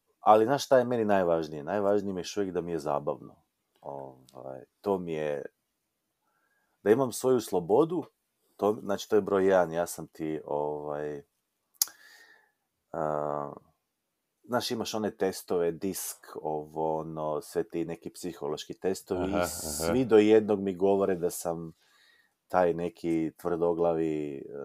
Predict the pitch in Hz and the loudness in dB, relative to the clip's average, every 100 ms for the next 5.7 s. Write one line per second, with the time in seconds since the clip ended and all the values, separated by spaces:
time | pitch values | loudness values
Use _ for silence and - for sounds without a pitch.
0 | 65 53 50 _ _ _ _ 65 78 95 | -10 -12 -16 _ _ _ _ -20 -2 0
1 | 101 - 85 80 90 - 85 76 _ - | 0 -2 -6 0 -2 -2 -10 -10 _ -6
2 | 78 76 76 69 73 71 71 - 62 57 | -4 -4 -4 -4 -6 -6 -12 -18 -18 -18
3 | _ _ _ _ _ _ _ _ _ 87 | _ _ _ _ _ _ _ _ _ -4
4 | 87 - - 95 - 90 85 92 95 85 | -4 -6 -12 -6 -2 0 2 4 4 2
5 | 87 85 87 85 78 82 78 | 0 0 2 0 -2 -4 -6